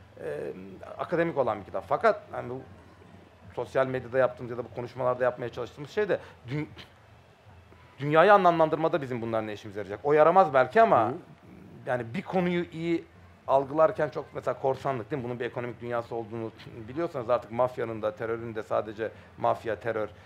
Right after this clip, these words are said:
Speaker 1: ya da savaşın da sadece savaş olmadığını anlayabilirsiniz.
Speaker 2: E,
Speaker 1: Böyle
Speaker 2: şimdiki korsanlık bile, o Somali civarındaki korsanlığın bile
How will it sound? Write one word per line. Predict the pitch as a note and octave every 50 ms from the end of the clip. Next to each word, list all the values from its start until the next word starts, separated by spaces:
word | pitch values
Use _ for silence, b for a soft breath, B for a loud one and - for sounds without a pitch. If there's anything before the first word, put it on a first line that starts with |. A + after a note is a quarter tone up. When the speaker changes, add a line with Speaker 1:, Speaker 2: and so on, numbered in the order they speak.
| B B -
Speaker 1:
ya | A#2 A#2+
da |
savaşın | - - - B2 B2 B2+ B2+ C3+ B2+
da | A2+
sadece | A2 - A#2+ A2+ A2
savaş | - A#2+ A#2 A2 A#2
olmadığını | A#2 A2+ A2+ G#2+ G#2+ A2 A2
anlayabilirsiniz. | G#2+ G#2+ G#2+ A2 G#2+ G#2+ A2 F#2+ - G2 F2+ G2+
Speaker 2:
E, |
Speaker 1:
Böyle | G2+ G#2+ A2
Speaker 2:
şimdiki | G#2+ D#3+ E3+ E3+ E3 E3 E3
korsanlık | - C#3+ C#3 C3+ B2 - D3+ D3+ D#3 E3 E3 -
bile, | C3 A#2
o | A2 A2
Somali | - - B2+ B2 B2+ B2+ B2 A#2
civarındaki | A#2+ B2 A#2+ A#2+ A#2+ A#2+ A#2+ A2+ -
korsanlığın | - B2 A#2+ A#2+ A2 A2+ B2 B2 B2 B2+ B2+ B2
bile | A#2 A#2 A2+